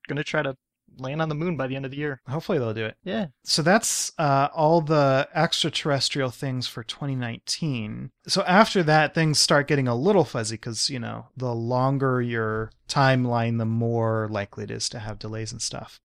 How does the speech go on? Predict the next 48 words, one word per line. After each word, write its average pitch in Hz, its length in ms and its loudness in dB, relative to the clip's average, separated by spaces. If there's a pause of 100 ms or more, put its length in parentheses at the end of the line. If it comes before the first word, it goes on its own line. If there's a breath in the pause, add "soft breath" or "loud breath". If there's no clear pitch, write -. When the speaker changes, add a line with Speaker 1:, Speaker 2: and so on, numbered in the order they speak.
(120)
Speaker 2:
So, 160 600 6
twenty 214 280 4
twenty. 117 480 -2
Speaker 1:
So - 160 -10
we 151 100 0
got 156 320 8
even 147 380 -4
more, 143 560 6 (200)
uh, 127 180 0
missions 123 460 -4
for 131 200 -12 (100)
twenty 135 300 -6
twenty 139 420 -6 (260)
planned. 131 380 -10 (140)
And, 135 340 2
uh, 131 260 10
so 139 480 4 (200)
let's 160 200 0
start 156 240 6
at 143 60 0
the 143 80 -2
center 156 300 2
of 170 60 0
the 180 80 -4
solar 185 220 0
system, 202 360 -4
I 202 80 -4
guess, 208 280 -6
right? 170 200 -6 (160)
<laughs> 175 300 2
'Cause 165 160 4
I'm 151 100 4
not 156 120 6
sure 147 220 4
if 131 100 0
these 131 200 -2
are 123 60 -6
chronological, 131 680 4
but 117 160 -8
the 143 80 -2
Solar 180 380 6
Orbiter 143 500 8
is 131 240 -2
a, 131 180 6
uh, 127 160 4
it's - 200 -6
an 135 120 -4
esa 143 540 4